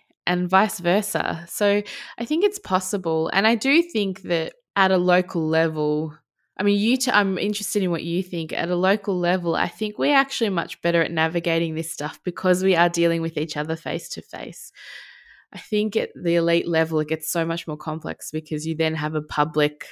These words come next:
really public conversation about it. You have sponsorships to talk through and, and brands to work through and, you know,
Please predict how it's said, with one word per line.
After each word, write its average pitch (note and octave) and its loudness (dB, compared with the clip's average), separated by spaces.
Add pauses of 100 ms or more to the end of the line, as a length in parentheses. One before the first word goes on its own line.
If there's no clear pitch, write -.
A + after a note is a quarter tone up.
(760)
really E3+ 8
public D3+ 2
conversation D3 -4
about D3 0
it. C#3+ 0
You - -6
have D3 -4
sponsorships - -4
to - -10
talk - -8
through D3 -4
and, - -8
and D3 -8
brands D3 -2
to - -10
work D3 -6 (260)
through D3 -4
and, D3 -6 (920)
you E3+ -4
know, D3 -4